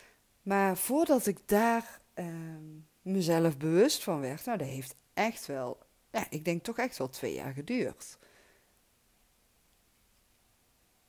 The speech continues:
Weet je, je, iedere keer denk je van, "Oh ja,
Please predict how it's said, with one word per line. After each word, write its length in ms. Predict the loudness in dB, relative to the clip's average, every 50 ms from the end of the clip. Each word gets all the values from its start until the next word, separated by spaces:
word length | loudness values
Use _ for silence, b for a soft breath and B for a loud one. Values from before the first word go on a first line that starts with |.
| _ _ _ _ _ _ _ _ _ _ _ _ _ _ _ _
Weet 180 | -8 -8 -6 -4
je, 280 | -4 -2 0 0 0 0
je, 140 | -2 -2 -6 -10 _ _
iedere 300 | -6 -6 -4 -4 -4 -6
keer 220 | -6 -2 -2 -2 0
denk 260 | 0 0 0 -2 -2
je 140 | -4 -6 -6
van, 240 | -4 -4 -6 -6 -8
"Oh 200 | -8 -8 -6 -4
ja, 300 | -4 -4 -6 -8 -12 -14